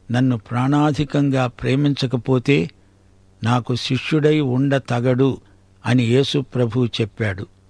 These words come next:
దావీదు రాజు తన కొడుకు బతికి ఉండగా అతనికి జబ్బు చేసినప్పుడు అతని కోసం ఎంతో తాపత్రయపడ్డాడు. కాని ఆ పిల్లవాడు చనిపోయిన తరువాత అన్నాడు, "చనిపోయిన నా కొడుకును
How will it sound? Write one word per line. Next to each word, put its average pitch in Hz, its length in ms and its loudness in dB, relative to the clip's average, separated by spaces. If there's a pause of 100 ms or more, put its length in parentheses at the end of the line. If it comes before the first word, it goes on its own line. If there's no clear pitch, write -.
(640)
దావీదు 135 460 2
రాజు 131 460 0
తన 123 240 -2
కొడుకు 135 460 -2
బతికి 117 380 -2
ఉండగా 131 520 0 (640)
అతనికి 123 380 -2
జబ్బు 123 360 -2 (100)
చేసినప్పుడు 139 640 0 (400)
అతని 127 260 0
కోసం 139 460 0
ఎంతో 135 440 2
తాపత్రయపడ్డాడు. 113 1200 -4 (880)
కాని 139 280 4
ఆ 135 100 2
పిల్లవాడు 135 600 0
చనిపోయిన 131 600 0
తరువాత 117 560 -2
అన్నాడు, 120 800 0 (600)
"చనిపోయిన 147 720 0
నా 131 220 0
కొడుకును 131 640 0